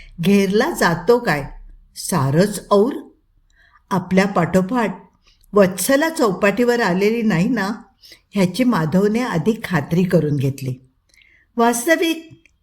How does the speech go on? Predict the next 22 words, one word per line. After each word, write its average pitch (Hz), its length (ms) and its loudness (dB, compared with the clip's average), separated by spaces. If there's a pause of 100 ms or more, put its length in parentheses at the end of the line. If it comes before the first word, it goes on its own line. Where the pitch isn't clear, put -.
त्याच्या 185 340 2
घरी 190 680 -2 (1000)
संध्याकाळी 240 560 2
सात 208 400 -2
वाजता - 640 -4 (1040)
अचानक 220 520 2 (220)
एक - 260 2
पाहुणा 165 360 2
उतरलेला 151 600 0
होता. 127 340 -4 (800)
धाकट्या 220 420 2
मुलाला 214 420 0
ताप 190 400 0
आलेला 220 320 0
होता. 202 420 -4 (720)
अशा 226 340 0
परिस्थितीत 240 880 -2
वत्सला 202 560 -2 (140)
घर 170 200 2
सोडणं 170 500 -2
शक्य - 480 -2
नव्हतं. 135 400 -4